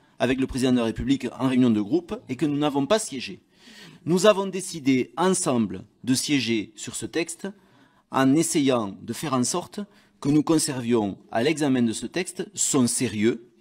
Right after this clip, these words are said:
et la rigueur qui est nécessaire et que nos concitoyens attendent de nous. Si quelqu'un ici, ce soir, n'a plus ce sérieux et cette rigueur, Madame le rapporteur, c'est bien vous.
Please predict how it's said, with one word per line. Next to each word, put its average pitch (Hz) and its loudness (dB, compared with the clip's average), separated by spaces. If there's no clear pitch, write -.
et 131 4
la 123 6
rigueur 170 -4
qui - -2
est 147 4
nécessaire 156 -2
et 123 -2
que 151 0
nos 143 6
concitoyens 143 0
attendent 147 -2
de 110 0
nous. 98 -4
Si - -6
quelqu'un 208 0
ici, 156 -6
ce - -4
soir, 117 -4
n'a 139 4
plus 185 -4
ce - -8
sérieux 113 -2
et 127 -8
cette 165 -4
rigueur, 120 -6
Madame 127 0
le 117 2
rapporteur, 120 -4
c'est 120 -8
bien 120 0
vous. 92 -8